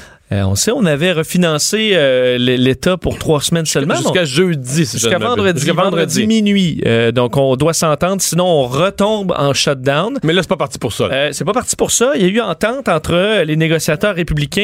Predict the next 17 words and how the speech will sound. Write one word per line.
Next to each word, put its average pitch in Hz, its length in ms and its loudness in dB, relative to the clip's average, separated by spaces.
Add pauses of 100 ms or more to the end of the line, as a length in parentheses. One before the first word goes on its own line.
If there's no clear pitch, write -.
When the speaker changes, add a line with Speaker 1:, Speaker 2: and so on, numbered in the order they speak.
(120)
Speaker 1:
et 160 60 -2
démocrates. 160 720 -2
Donc, 160 300 0
euh, 151 100 2 (300)
sur, 175 380 2
euh, 147 320 4
bon, 120 260 -2
une 117 80 0
entente, 156 340 0
disons, 151 220 0
de 135 80 -2
principe. 147 680 0
Le 135 220 0
président, 139 540 0
on 143 40 -2
attendait 139 500 0
son, 147 200 -2